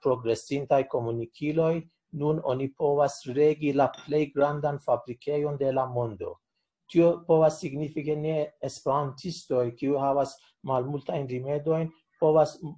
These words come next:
fari multon nun. Tion diris, eh, McLuhan, eh, Harari diris tiun ĉi parton, ke plej grandajn revoluciojn havigis al si grupetoj de homoj, kiuj havis fortan ligitecon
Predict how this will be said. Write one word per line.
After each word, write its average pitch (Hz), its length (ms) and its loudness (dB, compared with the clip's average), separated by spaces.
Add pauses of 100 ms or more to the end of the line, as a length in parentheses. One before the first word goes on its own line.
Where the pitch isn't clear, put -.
(120)
fari 147 320 2
multon 120 600 0
nun. 87 180 -12 (680)
Tion 156 260 0
diris, 143 440 -2
eh, 117 240 -2
McLuhan, 123 720 -2 (300)
eh, 117 220 -2 (360)
Harari 160 560 0
diris 156 380 -4 (180)
tiun 147 260 -4
ĉi 143 220 -8
parton, 101 460 -2 (260)
ke 143 160 -4
plej 135 320 0
grandajn 170 560 2
revoluciojn 151 960 -2
havigis 165 800 -2
al 120 160 0
si 165 260 -6
grupetoj 165 760 0
de 135 260 0
homoj, 131 540 0 (340)
kiuj 165 220 4
havis 175 520 0 (540)
fortan 180 560 4
ligitecon 135 1120 -2